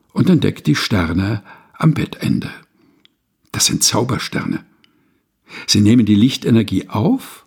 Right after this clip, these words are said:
und speichern sie. Für alle Fälle. So werden die Sterne für Jaro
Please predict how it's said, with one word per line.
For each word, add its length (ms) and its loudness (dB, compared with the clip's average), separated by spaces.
und 160 -6
speichern 460 -2
sie. 260 -6
Für 300 -2
alle 180 2
Fälle. 360 -4
So 180 0
werden 220 4
die 100 2
Sterne 440 0
für 180 -4
Jaro 640 -2